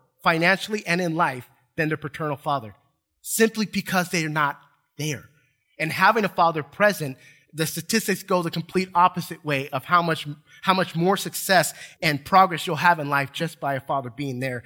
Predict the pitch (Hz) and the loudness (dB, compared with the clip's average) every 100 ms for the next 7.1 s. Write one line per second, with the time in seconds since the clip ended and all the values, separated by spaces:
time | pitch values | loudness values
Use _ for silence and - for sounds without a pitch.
0 | - - - 202 196 214 180 - - 185 | -18 -20 -6 0 0 2 0 -2 -4 -4
1 | - - 185 208 170 143 123 - 165 - | -4 4 6 6 4 -4 -4 -4 -4 -4
2 | - 170 - 208 226 208 196 170 170 170 | -6 -6 -6 -8 -4 -4 2 2 2 -2
3 | 151 - 143 143 - - 165 160 151 - | -6 -2 -2 -2 -12 -8 -2 -2 -4 -8
4 | - 185 185 180 160 - 160 151 143 147 | 2 6 6 4 -4 -4 -2 0 -2 -8
5 | - 180 175 143 139 160 143 190 202 185 | 2 2 2 0 -8 -8 -4 -4 -4 -8
6 | - 170 165 156 147 131 - 226 208 - | -4 -4 -2 -4 -6 -8 -10 -10 -10 -10
7 | - | -14